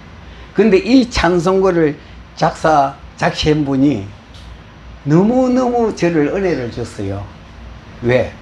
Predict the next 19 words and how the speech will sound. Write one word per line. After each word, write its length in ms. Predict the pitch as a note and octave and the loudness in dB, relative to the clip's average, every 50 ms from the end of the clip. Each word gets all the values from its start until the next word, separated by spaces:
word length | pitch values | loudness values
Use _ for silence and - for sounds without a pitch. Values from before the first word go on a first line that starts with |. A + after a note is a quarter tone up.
| - - - - - - - - | -20 -20 -18 -18 -16 -16 -12 -4
제가 400 | - F#3+ G#3 G3 F#3+ E3 - - | 0 2 2 4 4 2 2 0
교회 360 | - C#3 C#3+ D#3+ F#3 F#3 E3+ | -2 0 2 2 2 2 0
처음 340 | - - - B3+ C4+ C4+ B3+ | -2 0 2 2 4 4 2
나갈 380 | G#3+ D#3 C#3+ - D#3 D3+ D3 - | 2 0 0 0 -2 -2 -2 0
때 300 | A#3+ C4 G3 B2 - - - - - - - - - - - - - - - - - - | 2 2 2 2 0 -4 -12 -20 -20 -20 -20 -20 -20 -20 -20 -20 -20 -20 -20 -20 -10 -2
그, 280 | - F3 G#3+ G3 - - | 0 0 0 0 -2 -8
그 320 | - - F#3 A3 A#3+ F#3 - | -2 0 2 2 2 2 -2
교회의 600 | - C3+ C#3 D3 D3 D#3+ G3+ G#3+ G3 E3 B2+ G2 - - - - - - - - | -4 -2 0 2 4 6 6 6 6 4 2 0 -6 -12 -20 -20 -20 -20 -20 -12
장로님이었어요. 960 | - - E3 D3+ C#3 D#3 F3 F3 E3+ E3 D#3 C3 A2+ G#2 G2 - - G2+ F2+ E2 - - - - - - - - - - - - - - - - - - - - - - - - - - - - - - - | -6 -4 -2 0 0 0 0 0 0 0 0 0 -2 -6 -8 -10 -10 -10 -10 -12 -14 -18 -20 -20 -20 -20 -20 -20 -20 -20 -20 -20 -20 -20 -20 -20 -20 -20 -20 -20 -20 -20 -20 -20 -18 -18 -18 -16 -10 -4 0
이 200 | G3 G3 F3 - | 2 2 2 2
김보은 460 | - - G3+ G#3 F3+ F3+ F#3+ F#3+ F#3 | 0 0 2 2 4 4 4 4 2
장로님이 840 | E3+ E3 D#3+ D#3+ D#3+ E3 F3 F3+ F3+ F3 E3 C#3 C#3+ E3 E3+ C#3 A2 G2 - | 2 2 2 2 4 4 4 2 2 4 2 2 2 0 -2 -2 -6 -10 -8
그 120 | - D3 | -4 -2
당시에 720 | D3+ F3+ G3+ G3 - G#3+ G3 D#3 C3+ C3 C3+ D3+ C4 - G#2 G2 - - - - - - - - - - - | 0 0 0 -2 -2 -2 0 0 0 0 -2 -2 -4 -6 -10 -12 -14 -20 -20 -20 -20 -20 -20 -20 -20 -10 -2
이 520 | B3 C4+ C#4+ D4 D4 D4 C#4+ C#4 C#4 C#4+ - - - | 2 4 4 4 4 4 2 0 -2 -6 -12 -14 -10
찬송가 600 | - - - F3 F3 E3+ F3 F3+ G3 G3 G#3+ G#3 | -6 -2 0 0 0 0 0 -2 -2 0 -2 -2
하나 340 | - - D#3+ D#3+ E3 E3 E3 | -2 -2 -2 -2 -2 -2 -2
작곡, 400 | - E3 F3 E3+ - F3+ D#3 - | 0 -2 0 0 0 -4 -2 -2
작사해가지고 1040 | - E3 E3 - - D#3+ A#2 G#2+ C#3+ D3+ E3 D#3 D#3 C#3 A2+ B2+ E3+ G#3 D3 - | -2 -2 -2 -2 -4 -4 0 0 2 2 2 2 0 0 0 0 0 0 -2 -4